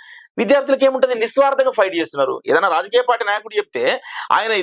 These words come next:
దేనికోసం చెప్తున్నారు, ఆయన పదవుల కోసం చెప్తున్నారు, ఆయన పార్టీ కోసం చెప్తున్నారు అనుకొని కొంతమంది ఇష్టం ఉన్నోళ్ళు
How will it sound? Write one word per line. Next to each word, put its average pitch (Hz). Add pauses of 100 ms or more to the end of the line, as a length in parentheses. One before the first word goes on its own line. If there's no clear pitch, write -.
దేనికోసం 220
చెప్తున్నారు, 214
ఆయన 180
పదవుల 196
కోసం 190
చెప్తున్నారు, 185
ఆయన 180
పార్టీ 185
కోసం 185
చెప్తున్నారు 175
అనుకొని 202 (380)
కొంతమంది 226
ఇష్టం 226
ఉన్నోళ్ళు 202